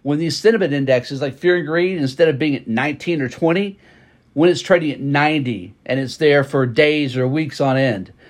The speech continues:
And when the A I survey is trading at, uh, a sixty, sixty-five percent bulls. Right now it's twenty-one percent bulls. Uh, I bet this week's reading's even lower. Again, these are just not signs of a market that's gonna peak.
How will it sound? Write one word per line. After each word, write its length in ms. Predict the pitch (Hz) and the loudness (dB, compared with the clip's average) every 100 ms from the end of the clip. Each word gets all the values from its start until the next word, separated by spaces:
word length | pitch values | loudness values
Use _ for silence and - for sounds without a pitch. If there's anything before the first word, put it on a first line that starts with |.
| _ - | _ -2
And 100 | 147 | 0
when 100 | 156 | 2
the 160 | 143 | 0
A 240 | 151 160 156 | 2 4 4
I 220 | 147 156 | 4 2
survey 680 | 147 151 139 135 135 127 120 _ - - | 2 0 4 4 4 2 -4 _ -20 -6
is 140 | 135 | -6
trading 420 | 131 165 151 139 147 | 0 2 2 2 -2
at, 200 | 135 139 | 0 2
uh, 280 | 131 123 - - | 4 2 -2 -10
a 80 | - | -8
sixty, 480 | 135 - 208 - 156 | -8 -4 -4 -4 -10
sixty-five 720 | - 196 196 160 139 160 160 | -4 -4 -4 -6 2 2 2
percent 360 | 160 139 143 113 | -2 -2 -2 2
bulls. 340 | 139 123 101 | 4 4 4
Right 160 | 143 135 | 0 2
now 200 | 151 135 | 2 2
it's 120 | 120 | -2
twenty-one 500 | - 190 156 151 165 | -6 -2 0 0 -2
percent 300 | 135 123 113 | -4 -6 -2
bulls. 420 | 127 110 90 - - - - - | 2 2 0 -8 -20 -20 -20 -10
Uh, 460 | - 131 135 135 135 | 0 4 4 2 0
I 120 | 139 | 0
bet 200 | 143 147 | 0 0
this 180 | 147 135 | -4 -8
week's 200 | 151 139 | -6 -6
reading's 340 | 135 151 139 135 | -4 -2 -2 -4
even 240 | 143 156 | -4 0
lower. 480 | 185 233 196 98 - - _ - - - - - | 4 6 6 2 -6 -20 _ -20 -20 -20 -16 -6
Again, 280 | 143 170 131 | 0 0 0
these 200 | 196 165 | -2 -4
are 80 | |
just 480 | 123 175 185 180 - | -4 2 4 2 -4
not 400 | 156 156 160 156 | 2 4 2 0
signs 640 | - 175 156 151 151 139 - | -2 2 2 2 0 -2 -4
of 160 | 151 | -2
a 80 | 151 | -2
market 500 | 139 135 123 139 120 | 2 2 2 0 -4
that's 200 | 135 117 | -4 -6
gonna 260 | - 131 123 | -4 -4 -4
peak. 400 | - 156 123 | -4 -4 -4